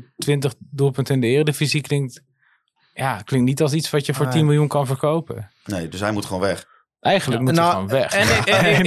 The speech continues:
Speaker 1: Nee.
Speaker 2: ik, ik denk ook gewoon, wat is voor de club beter? Weet je, als je daar echt bedragen als waar we het toen over hadden, eh, voor kan krijgen.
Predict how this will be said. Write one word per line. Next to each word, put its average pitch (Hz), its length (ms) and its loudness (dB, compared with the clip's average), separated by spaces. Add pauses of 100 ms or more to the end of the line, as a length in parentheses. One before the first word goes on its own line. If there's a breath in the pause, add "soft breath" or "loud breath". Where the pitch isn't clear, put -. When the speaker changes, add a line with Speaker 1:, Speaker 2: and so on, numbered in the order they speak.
Speaker 1:
Nee. 147 220 4
Speaker 2:
ik, - 100 -2
ik 202 120 0
denk 208 240 2
ook 202 100 2
gewoon, 175 220 2
wat 185 180 2
is 202 100 0
voor 185 120 0
de 151 100 0
club 190 240 2
beter? 139 280 2
Weet 185 100 2
je, 233 80 2
als 208 160 2
je 214 60 -6
daar 190 260 0
echt - 460 -4
bedragen 170 500 2
als 165 100 2
waar 170 160 4
we 165 60 0
het 160 100 0
toen 190 180 2
over 151 220 2
hadden, 165 380 2
eh, 139 200 -2
voor 151 160 -4
kan 143 180 -2
krijgen. 151 540 0